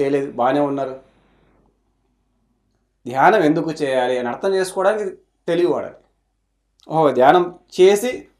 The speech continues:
చూసి తెలుసుకోవాలి, అది తెలివి అంటే.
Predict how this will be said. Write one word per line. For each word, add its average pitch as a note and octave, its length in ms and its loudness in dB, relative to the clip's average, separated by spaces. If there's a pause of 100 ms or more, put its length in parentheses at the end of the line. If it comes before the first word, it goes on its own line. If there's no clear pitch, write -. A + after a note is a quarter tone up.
(180)
చూసి G#3+ 420 -6 (460)
తెలుసుకోవాలి, E3+ 520 0 (160)
అది F3 160 -4
తెలివి D#3 260 -2
అంటే. B2 240 -8